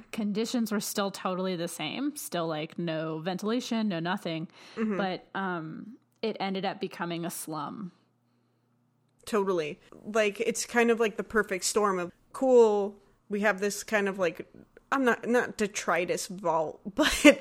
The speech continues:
Speaker 2: you have this kind of, like, jank vault bridge situation, and then you have,
Speaker 1: Quite literally,
Speaker 2: you know
Speaker 1: though, like, i-, the videos, it's a crypt. It looks
Speaker 2: Yeah.
Speaker 1: exactly like a crypt. There's just
Speaker 2: Mm-hmm.
Speaker 1: stone, there's no windows, there's no nothing.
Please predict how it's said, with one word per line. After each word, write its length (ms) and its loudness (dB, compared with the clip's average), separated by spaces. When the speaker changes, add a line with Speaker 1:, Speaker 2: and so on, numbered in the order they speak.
Speaker 2:
you 200 0
have 180 2
this 160 -4
kind 240 -2
of, 60 0
like, 240 -2
jank 340 -4
vault 460 -2
bridge 520 -2
situation, 800 -4
and 200 2
then 120 2
you 100 0
have, 560 -2
Speaker 1:
Quite 240 -2
literally, 320 -2
Speaker 2:
you 80 6
know 160 0
Speaker 1:
though, 480 -2
like, 460 -6
i-, 80 -12
the 160 -2
videos, 560 -2
it's 160 -4
a 60 -4
crypt. 640 -6
It 140 -6
looks 220 -2
Speaker 2:
Yeah. 100 6
Speaker 1:
exactly 600 -2
like 200 -4
a 60 -8
crypt. 640 -8
There's 260 -4
just 260 0
Speaker 2:
Mm-hmm. 140 2
Speaker 1:
stone, 420 -2
there's 200 -4
no 160 -2
windows, 680 -2
there's 240 -6
no 100 -4
nothing. 640 -6